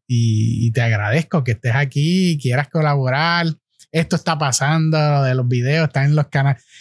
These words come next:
Mucha gente ha estado pidiendo de que estemos en, en, en video, en, en mi caso, ¿verdad? Porque ya llevo casi doscientos episodios, he sido audio solamente. Y que sea contigo, con este tipo de tema que ayuda, ¿verdad? A la industria.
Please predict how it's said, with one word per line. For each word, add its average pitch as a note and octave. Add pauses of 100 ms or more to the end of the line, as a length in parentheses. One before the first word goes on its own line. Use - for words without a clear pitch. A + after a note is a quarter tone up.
(200)
Mucha E3+
gente F3+
ha D#3
estado E3
pidiendo D#3+
de D3+
que D3+
estemos C#3+ (100)
en, C#3
en, C#3
en C#3
video, F3
en, C#3+
en C#3+
mi C#3
caso, E3+
¿verdad? C3+
Porque F3 (320)
ya A#2+
llevo C#3+
casi D3
doscientos C#3
episodios, C#3+
he A#2
sido C3+ (100)
audio C3+
solamente. C#3+ (460)
Y C#3
que C3+
sea D3+
contigo, F3+
con C3
este D3
tipo E3
de D#3
tema E3
que D3
ayuda, C3+
¿verdad? B2
A B2+
la B2+
industria. C#3